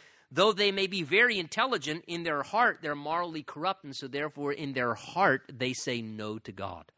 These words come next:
They refuse to acknowledge God. They refuse to acknowledge the existence of God or the authority of God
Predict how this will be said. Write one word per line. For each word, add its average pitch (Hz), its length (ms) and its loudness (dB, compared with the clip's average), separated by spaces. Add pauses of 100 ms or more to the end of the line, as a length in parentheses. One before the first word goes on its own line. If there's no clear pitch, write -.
(500)
They 131 140 2
refuse 170 800 6
to 160 140 -2
acknowledge 131 520 -4
God. 135 320 -2 (260)
They 135 120 -2
refuse 143 460 0
to 139 120 -4
acknowledge 131 420 0
the 135 120 -4
existence 123 640 -4
of 101 140 -8
God 107 240 2
or 107 80 -4
the 113 120 -8
authority 156 360 0
of 107 120 -6
God 113 280 -2